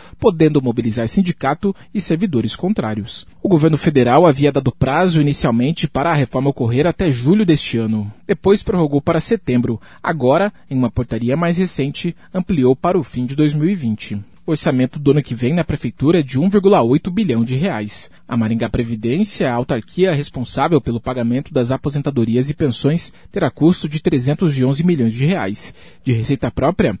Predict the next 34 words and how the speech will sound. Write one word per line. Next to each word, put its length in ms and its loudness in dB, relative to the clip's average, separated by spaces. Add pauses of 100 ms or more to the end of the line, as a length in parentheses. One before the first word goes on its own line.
(200)
ela 200 2
gera 260 0
cento 340 0
e 40 -2
setenta 360 -2
e 40 2
oito 240 2
milhões 440 4
de 100 0
reais. 560 0
Para 160 -2
complementar 560 2
os 120 -6
gastos, 500 -2
o 40 2
município 480 0
terá 200 0
de 80 -2
aportar 440 -2 (300)
cento 460 2
e 20 0
trinta 240 0
e 60 2
dois 200 4
milhões 320 6
de 120 6
reais 500 0 (240)
em 160 0
dois 220 4
mil 160 2
e 20 2
vinte 280 -2
e 40 -2
um. 180 -4